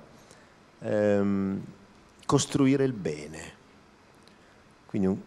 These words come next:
difendersi dal male, e allora faccio questo, oppure voglio costruire un, un sis-, un mondo migliore, un modo mi-, più, più giusto,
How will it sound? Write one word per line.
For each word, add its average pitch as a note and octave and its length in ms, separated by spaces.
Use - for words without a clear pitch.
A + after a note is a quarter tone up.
difendersi A#2 720
dal G2 160
male, A#2+ 460
e A#2+ 40
allora G2 360
faccio F#2 320
questo, B2 500
oppure D3 440
voglio C3 240
costruire C#3 580
un, C#3 360
un C3+ 60
sis-, C3+ 300
un C#3+ 140
mondo C3+ 280
migliore, C3 420
un C#3 60
modo B2 280
mi-, A2+ 440
più, A#2+ 240
più A#2 220
giusto, B2 680